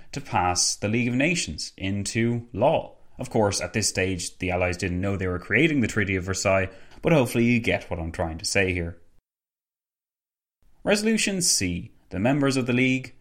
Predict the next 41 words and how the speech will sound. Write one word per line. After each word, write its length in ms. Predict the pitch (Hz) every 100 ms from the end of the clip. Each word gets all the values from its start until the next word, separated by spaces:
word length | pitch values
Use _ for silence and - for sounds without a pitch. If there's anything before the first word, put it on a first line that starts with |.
| - - - - -
should 200 | - 175
periodically 600 | 202 226 247 226 190 165
meet 440 | 147 143 160 -
for 160 | - 151
international 540 | 147 151 147 143 139
conferences 680 | 139 156 139 113 95 82 - - -
and 120 | 135
should 140 | 151 160
have 240 | 131 127
a 60 | 143
permanent 380 | 156 156 196 196
organisation 680 | 175 160 139 139 151 170
and 140 | 151 113
secretariat 840 | - 117 104 - 147 139 131 - - -
to 100 | -
carry 280 | - 127 185
on 100 | 202
the 60 | 180
business 340 | 180 170 165
of 100 | 131
the 60 | 127
League 240 | 131 143
in 80 | 156
the 100 | 160
intervals 400 | 151 147 147 139
between 340 | 139 - 262
the 80 | 185
conferences. 640 | - 85 - 87 - - - - - - - - - -
Again, 340 | 160 107 92 110
this 180 | 98
is 120 | 90 92
a 120 | 92
fair 360 | - - 87 87
enough 240 | 87 -
ruling. 380 | 131 135 90 87 - -
Everyone 320 | 101 101 101
can't 240 | 98 98 92
meet 200 | 101 104
at 120 | 101
all 160 | 92
times, 500 | 90 147 147 139 -